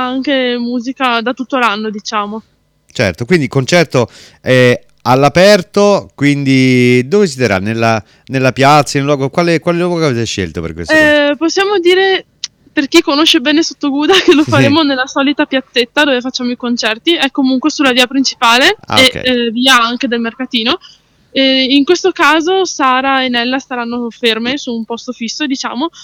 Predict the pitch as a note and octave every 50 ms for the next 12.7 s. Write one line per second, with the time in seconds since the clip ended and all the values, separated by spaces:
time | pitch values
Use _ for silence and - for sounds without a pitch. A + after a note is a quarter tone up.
0 | - _ - C4 D4+ D#4+ E4 E4+ E4+ D#4+ D4 B3+ A3+ D4 D4+ C#4 D4+ D4+ C#4+ B3+
1 | A#3+ A#3 A#3 B3 A#3+ C#4 C4 C4 C4+ - C#4 C4+ C#4 C4+ B3+ B3 A#3 A#3 B3+ C4+
2 | C#4 - - A#3 A3+ A3+ A#3 A3+ A3 G#3+ G#3+ G3+ G3+ G3+ G3+ F#3+ _ _ _ _
3 | _ _ - - _ _ - A3+ A3 A#3 A3+ A3 B3+ B3 A#3 A#3 A#3 A3+ - -
4 | B3 A#3 A#3 A3+ C#4 D#4+ - - - - - - - - - _ - C#4 C4+ C4
5 | - D4+ C#4+ C4+ C4+ A#3+ C4 B3+ B3+ B3 B3 A#3 A#3+ C4 C#4+ - B3+ - C#4 C4+
6 | B3+ B3 A#3+ B3 C4 B3+ A#3 A#3+ B3+ - D#4+ D4+ - C4+ A#3 B3+ E4+ - - C#4+
7 | C4+ B3 C4+ C#4+ C#4 B3 A#3 - C#4+ A#3 A3+ C#4 B3+ C4 B3+ B3 G#3+ A3+ B3 A#3+
8 | B3+ B3+ A3+ _ - - B3+ A#3+ B3 A#3+ A#3+ A3+ A3+ A3+ - - D4 C4 A#3+ A#3
9 | A#3 A3+ C4 C#4 C4 - A#3 - - A#3+ A3 G#3+ A3 A3 G#3+ A3 A#3+ A3+ A#3 -
10 | - - C#4 B3 A#3 A3+ G#3+ C4 B3 A#3 - A#3 - C4 B3+ A#3+ A3 G#3+ - B3+
11 | A3 - A#3+ G#3+ A3 G#3+ - A#3 A3 A3+ A3 A3 F#3+ A#3+ A3+ G#3+ G#3+ A3 A3 -
12 | A3+ A3 G#3 - - G#3+ G3 G3 G3 G3 - A3 A3 -